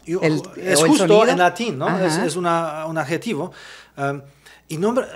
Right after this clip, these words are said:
Speaker 1: eso es el lenguaje de, su, de los, de sus, em, eh, los que o-, están ocupando su tierra, pero ellos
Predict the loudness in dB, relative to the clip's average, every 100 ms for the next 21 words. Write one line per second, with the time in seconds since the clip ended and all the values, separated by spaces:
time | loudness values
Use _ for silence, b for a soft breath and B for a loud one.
0 | -2 0 2 0 2 2 2 2 2 2
1 | 2 0 -2 -4 -4 -6 -4 -4 -6 -10
2 | -12 -12 -10 -8 -8 -8 -8 -6 -6 -8
3 | -14 B B B B B _ -10 -8 -6
4 | -6 -4 0 0 0 -4 -6 -4 -4 -2
5 | -2 -2 -2 -4 -8 -2 -2 -2 -4 -2
6 | 2 2 0 -6